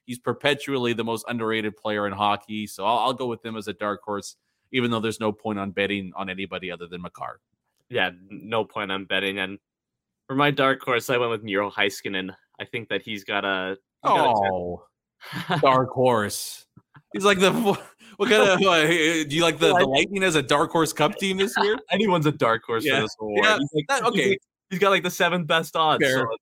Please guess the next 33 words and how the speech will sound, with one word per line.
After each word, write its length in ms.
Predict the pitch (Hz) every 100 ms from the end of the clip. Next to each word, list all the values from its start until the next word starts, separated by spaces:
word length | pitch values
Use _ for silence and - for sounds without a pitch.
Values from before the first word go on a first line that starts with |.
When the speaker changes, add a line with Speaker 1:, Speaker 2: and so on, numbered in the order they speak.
| _
Speaker 2:
at 120 | 127 135
that 220 | 143 139
point, 200 | 147 135
it's 160 | 127
like, 220 | 147 131 127
why 180 | 120 117
not? 280 | 101 92 - _ -
I 100 | 110
think 180 | - 147
Speaker 1:
Fair, 100 | -
Speaker 2:
that 40 |
Speaker 1:
yeah. 160 | 127 113 - -
Speaker 2:
he's 120 | -
due 120 | - 127
for 80 | -
a 60 | 180
Speaker 1:
Any-, 120 | 240
Speaker 2:
big 120 | 202
season. 200 | 160 - - -
Speaker 1:
not 320 | 143 180 240 208
named 240 | 214 202
Cale 240 | - 175
Makar 360 | 170 160 156 139
as 100 | 127
a 40 |
dark 280 | 127 123 117
horse 200 | 117 110
for 120 | -
the 80 | 104
Speaker 2:
<laughs> 40 | 98
Speaker 1:
Norris 260 | 87 87
this 200 | 90 87
year. 220 | 90 87